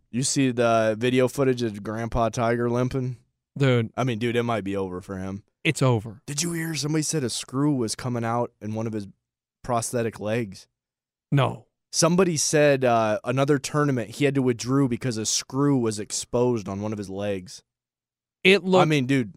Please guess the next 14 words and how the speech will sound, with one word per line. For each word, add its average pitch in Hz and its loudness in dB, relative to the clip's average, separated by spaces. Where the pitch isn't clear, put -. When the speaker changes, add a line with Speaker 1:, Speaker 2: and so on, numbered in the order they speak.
Speaker 1:
Robo, 131 2
uh, 107 -8
Robot 104 -2
is 98 -12
done. 87 -10
Speaker 2:
I, - -2
I, 208 0
and 196 2
that's 214 4
the 165 2
thing. 131 2
I, 156 4
I 160 6
think, - 2